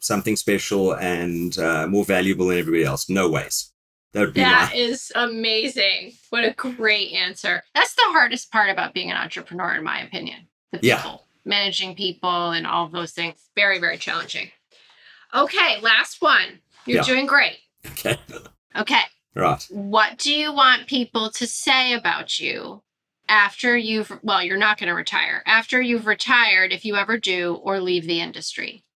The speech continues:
Speaker 1: Yeah. So I think, well, I mean, it was one of the seven habits of highly effective people start with the end in mind. And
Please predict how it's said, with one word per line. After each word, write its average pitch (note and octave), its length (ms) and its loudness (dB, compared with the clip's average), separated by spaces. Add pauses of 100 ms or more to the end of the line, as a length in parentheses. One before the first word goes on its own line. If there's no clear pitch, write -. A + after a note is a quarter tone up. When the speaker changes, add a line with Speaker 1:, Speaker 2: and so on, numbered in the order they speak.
(220)
Speaker 1:
Yeah. B2+ 460 2
So C#3 400 4
I C#3+ 120 4
think, - 500 -2 (320)
well, C#3+ 100 6
I D3 40 8
mean, D#3 120 8
it D3 40 8
was D#3 180 6
one D#3+ 120 6
of E3 100 0
the D3+ 280 6
seven C#3+ 340 4
habits C3+ 340 2
of - 60 -8
highly A#2 240 4
effective A2 340 -2
people G#2+ 260 2
start A2 320 0
with G#2 100 0
the G2+ 120 4
end G#2 160 0
in F#2+ 100 2
mind. E2 500 -2 (120)
And G#2+ 840 0